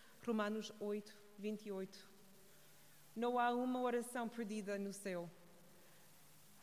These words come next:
Não há uma palavra que Deus não está a ouvir neste momento. Não há uma lágrima que não está sentado nessa taça de ouro,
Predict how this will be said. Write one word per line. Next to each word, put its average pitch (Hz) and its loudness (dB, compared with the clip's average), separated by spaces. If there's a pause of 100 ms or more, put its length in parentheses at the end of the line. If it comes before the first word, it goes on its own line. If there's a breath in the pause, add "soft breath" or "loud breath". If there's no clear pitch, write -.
(140)
Não 233 8
há 247 8
uma 269 6
palavra 240 4
que 247 0
Deus 240 2
não 247 4
está 254 2
a 240 6
ouvir 240 2
neste 233 0
momento. 208 0 (400 loud breath)
Não 240 6
há 240 10
uma 269 6
lágrima 240 6
que 254 0
não 247 4
está 247 2
sentado 233 2
nessa 226 2
taça 240 4
de 240 0
ouro, 208 4